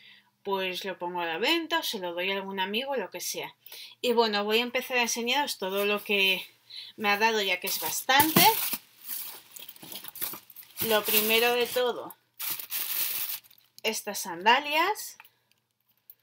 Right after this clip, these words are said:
son así. Traen, bueno, os voy a enseñar una nada más. Traen para sujetar aquí.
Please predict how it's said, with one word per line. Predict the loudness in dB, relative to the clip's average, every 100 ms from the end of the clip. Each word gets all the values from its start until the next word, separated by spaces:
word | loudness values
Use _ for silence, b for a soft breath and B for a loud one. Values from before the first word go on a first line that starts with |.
| _ _ _ _ -10
son | -6 -4 -4
así. | -4 -2 0 4 2 2 -8 _ _ _ _ _ _ _ _
Traen, | -2 2 2 -2 -10
bueno, | -14 -14
os | -12
voy | -10
a | -6
enseñar | -6 4 4
una | 4 -8
nada | -6 -4
más. | 2 2 0
Traen | -6 -4 -4
para | -4 -6 -6
sujetar | -8 -10 -12 -10 -8
aquí. | -8 -2 -2 -2